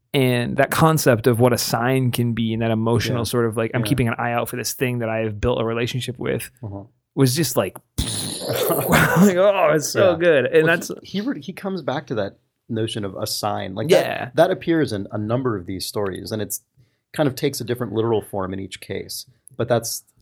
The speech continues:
Speaker 2: I felt like that was a really important motif in
Speaker 1: And
Speaker 2: this
Speaker 1: there's
Speaker 2: book.
Speaker 1: just this sort of this concept of existing through the,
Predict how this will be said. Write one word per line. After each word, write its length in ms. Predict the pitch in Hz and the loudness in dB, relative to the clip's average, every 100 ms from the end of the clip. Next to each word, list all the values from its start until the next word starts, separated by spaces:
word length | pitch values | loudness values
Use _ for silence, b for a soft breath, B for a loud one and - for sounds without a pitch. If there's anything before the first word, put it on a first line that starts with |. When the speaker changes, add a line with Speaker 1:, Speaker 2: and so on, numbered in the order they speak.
| - - - | -20 -14 -8
Speaker 2:
I 80 | |
felt 180 | 117 151 | -2 -2
like 100 | 139 | -2
that 100 | 120 | -2
was 100 | 117 | -4
a 60 | 107 | -4
really 280 | 107 107 107 - - | -4 -4 -6 -14 -14
important 420 | 101 - 113 107 | -14 -8 -8 -8
motif 400 | 95 87 107 98 | -12 -12 -14 -12
in 60 | - | -2
Speaker 1:
And 20 | |
Speaker 2:
this 40 | 190 | 2
Speaker 1:
there's 120 | 196 | 4
Speaker 2:
book. 40 | 240 | 2
Speaker 1:
just 140 | - | -2
this 140 | 285 | -4
sort 160 | 302 240 | 0 2
of 60 | 175 | 2
this 140 | 135 | 2
concept 520 | - 143 156 127 104 | -2 -2 2 0 2
of 120 | 120 | -2
existing 840 | 113 107 104 135 - 135 113 113 107 _ _ _ _ _ - | -2 -4 0 0 0 -2 -2 -2 -6 _ _ _ _ _ 2
through 160 | 151 | 4
the, 180 | 139 | 4